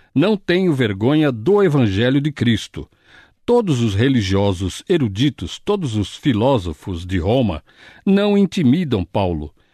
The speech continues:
não o intimidaram em Atenas, não o intimidaram em Corinto, não o intimidaram em Éfeso.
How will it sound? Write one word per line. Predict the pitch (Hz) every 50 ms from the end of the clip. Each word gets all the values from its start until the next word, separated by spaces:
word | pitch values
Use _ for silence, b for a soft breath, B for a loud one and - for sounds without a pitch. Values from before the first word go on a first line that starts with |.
| _ _
não | 135 139 165 196 202 202 196
o | 190 185
intimidaram | 170 160 151 - 180 175 151 113 98 107 113 123 139 147 143 139
em | 139 127
Atenas, | 113 98 - - 135 123 104 90 76 73 - - - b b b b b -
não | 123 120 143 180 202 202 196
o | 185
intimidaram | 185 180 - - 175 143 113 95 98 107 113 131 143 143
em | 143
Corinto, | 135 - 151 127 110 127 135 120 - - - 78 73 b b b b b b -
não | 127 127 147 170 190 202 202 214
o | 185 170
intimidaram | 165 160 - - 185 175 165 131 101 110 110 117 123 139 151
em | 151 135 117
Éfeso. | 120 127 120 - - 98 95 85 87 85 73